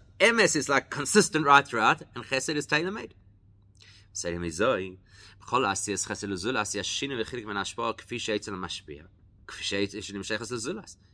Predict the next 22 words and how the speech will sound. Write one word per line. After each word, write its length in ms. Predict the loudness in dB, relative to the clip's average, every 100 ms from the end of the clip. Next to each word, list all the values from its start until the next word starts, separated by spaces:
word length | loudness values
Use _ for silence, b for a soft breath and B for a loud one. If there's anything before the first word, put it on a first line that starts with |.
| b
And 100 | -4
when 160 | -2
you 80 | -2
do 180 | -6 -6
share 280 | -4 -2 -4
kindness, 500 | -2 -4 -4 -8 -14 b b
there's 160 | -6 -2
always 200 | -2 -2
going 180 | -2 -4
to 80 | -4
be 100 | -6
a 40 |
difference 360 | -4 -6 -8 -8
between 260 | -6 -6 b b b
how 480 | 2 4 4 0 -6 -12
the 80 |
person 500 | -10 -2 -2 -2 -8 -10
sharing 500 | -6 0 2 2 0
the 80 | -4
kindness 440 | 0 0 0 -8
experiences 680 | -8 -8 -4 -4 -4 -8 -6
it 140 | -8